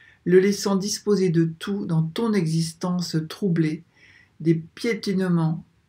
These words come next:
et des chutes comme des transfigurations, sans t'en inquiéter davantage. Au nom du Père et du Fils et du Saint-Esprit, Amen.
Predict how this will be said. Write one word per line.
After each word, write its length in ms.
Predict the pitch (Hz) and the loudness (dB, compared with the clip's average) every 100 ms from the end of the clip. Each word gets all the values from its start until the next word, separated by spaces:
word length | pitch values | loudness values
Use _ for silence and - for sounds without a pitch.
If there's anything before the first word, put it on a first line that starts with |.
| _ | _
et 120 | 160 156 | 0 2
des 180 | 165 | 2
chutes 540 | 160 - 202 190 - - _ | 0 -2 -4 -4 -8 -20 _
comme 220 | - 165 | -2 0
des 180 | 160 160 | 2 0
transfigurations, 1160 | - 233 226 - 180 160 156 147 147 - 147 - - _ _ _ | -2 -6 -6 -6 -6 -4 -4 -4 -8 -8 -10 -10 -16 _ _ _
sans 500 | - - 214 190 - _ | -8 -2 -2 -2 -8 _
t'en 240 | - 143 156 | -8 -2 0
inquiéter 720 | 190 180 151 156 156 147 - _ | 0 -2 -6 -6 -8 -8 -10 _
davantage. 960 | 147 160 156 131 - - - - - _ _ _ _ _ _ _ _ _ - - _ - | -2 0 0 -4 -10 -16 -16 -20 -20 _ _ _ _ _ _ _ _ _ -20 -20 _ 0
Au 100 | 165 | 4
nom 140 | 160 | 4
du 140 | 156 | 2
Père 440 | 151 202 208 214 196 | 0 4 6 4 2
et 100 | 165 | 0
du 160 | 156 | -2
Fils 420 | 160 - 175 - 160 | -6 -6 -8 -4 -4
et 60 | |
du 140 | 151 151 | -4 -8
Saint-Esprit, 1000 | - 196 196 160 160 - - 180 170 - | -6 -4 -4 -6 -8 -12 -10 -6 -8 -8
Amen. 320 | 147 131 160 | -8 -8 -10